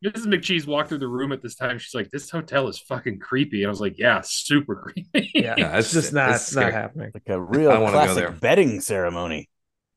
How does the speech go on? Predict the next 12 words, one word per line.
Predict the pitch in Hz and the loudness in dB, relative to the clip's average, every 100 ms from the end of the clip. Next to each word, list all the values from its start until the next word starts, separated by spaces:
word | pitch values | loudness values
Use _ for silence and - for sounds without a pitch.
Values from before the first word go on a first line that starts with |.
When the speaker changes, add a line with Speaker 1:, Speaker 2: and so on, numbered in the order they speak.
| _ | _
Speaker 3:
With | 131 135 | 2 6
a | |
weird | 131 104 151 175 165 131 | 6 6 8 8 8 6
wicker | 147 170 175 160 151 156 - _ _ _ _ _ _ _ _ _ _ | 4 6 4 4 2 -4 -8 _ _ _ _ _ _ _ _ _ _
one | 110 117 143 | 0 4 4
and | 156 | 4
a | 147 | 0
half | 139 156 - | -2 -4 -6
chair. | - 180 170 170 | -8 -4 -4 -6
It | 156 | -6
was, | 135 95 | -8 -12
yeah, | - 80 - | -16 -16 -16